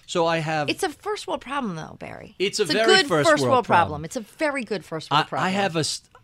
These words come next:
Speaker 1: so I'll give you th-,
Speaker 2: Three.
Speaker 1: I'm gonna reference.
Speaker 2: Okay.
Speaker 1: So I have, I have Grant, I have Springsteen, and I have Galileo on my bookshelf.
Speaker 2: Oh, I wanna read Springsteen's biography.
Speaker 1: Let me get to my last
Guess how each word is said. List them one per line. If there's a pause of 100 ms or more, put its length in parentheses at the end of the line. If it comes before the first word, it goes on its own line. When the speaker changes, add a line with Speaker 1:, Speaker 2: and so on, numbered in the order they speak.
(140)
Speaker 1:
so
I'll
give
you (300)
th-, (240)
Speaker 2:
Three.
Speaker 1:
I'm
gonna
reference. (180)
Speaker 2:
Okay.
Speaker 1:
So
I
have,
I
have
Grant, (180)
I
have
Springsteen,
and
I
have
Galileo
on
my
bookshelf.
Speaker 2:
Oh,
I
wanna
read
Springsteen's
biography. (520)
Speaker 1:
Let
me
get
to
my
last